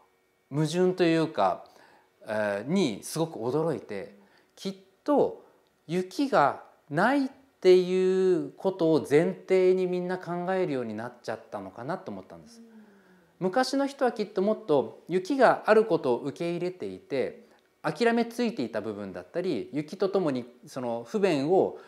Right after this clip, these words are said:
受け入れて生活していたのが、現代は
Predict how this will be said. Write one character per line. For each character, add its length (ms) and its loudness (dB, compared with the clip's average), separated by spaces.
受 160 -10
け 120 0
入 80 0
れ 100 -2
て 80 -2
生 220 -4
活 260 -8
し 60 -12
て 140 -8
い 100 -6
た 100 -10
の 140 -14
が、 300 -2
現 280 2
代 200 2
は 320 -2